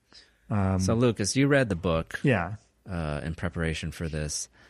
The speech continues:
Speaker 2: Um, I have to ask, like,
Speaker 1: Oh, oh, uh, w-, one last thing I'll say that was a major, like, great thing about the movie versus the book form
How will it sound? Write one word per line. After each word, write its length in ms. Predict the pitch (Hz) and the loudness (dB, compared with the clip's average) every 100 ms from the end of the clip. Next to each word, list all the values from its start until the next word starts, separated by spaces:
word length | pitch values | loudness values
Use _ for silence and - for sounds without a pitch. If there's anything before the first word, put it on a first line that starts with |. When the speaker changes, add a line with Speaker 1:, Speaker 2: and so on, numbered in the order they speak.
| _ _ | _ _
Speaker 2:
Um, 260 | - 90 87 | -6 -2 0
I 80 | 85 | 0
have 200 | 127 120 | 0 -2
to 160 | - | -4
ask, 360 | 87 76 78 - - - - | -4 -4 -4 -6 -8 -14 -4
like, 340 | 92 85 - _ _ _ - | -2 -2 -6 _ _ _ 0
Speaker 1:
Oh, 100 | 139 156 | 2 2
oh, 80 | 170 | 2
uh, 60 | |
w-, 600 | 170 151 - 214 196 143 - 131 | 0 -2 -6 -2 2 4 4 6
one 180 | 151 | 8
last 220 | 151 139 - | 8 6 6
thing 100 | 127 | 6
I'll 120 | 120 | 6
say 120 | 127 | 6
that 80 | 113 | 6
was 100 | 107 | 6
a 40 | 107 | 6
major, 520 | 110 113 110 110 104 - _ _ - | 8 6 6 4 4 -2 _ _ 0
like, 240 | 110 101 | 0 2
great 280 | - 107 113 | 2 2 4
thing 160 | 117 104 | 4 4
about 260 | 98 98 | 4 2
the 80 | 101 | 2
movie 320 | 98 98 101 | 4 4 4
versus 280 | 101 98 - | 2 0 -2
the 100 | 101 | -4
book 240 | 98 98 - | -2 -4 -2
form 440 | 98 95 101 | -2 0 0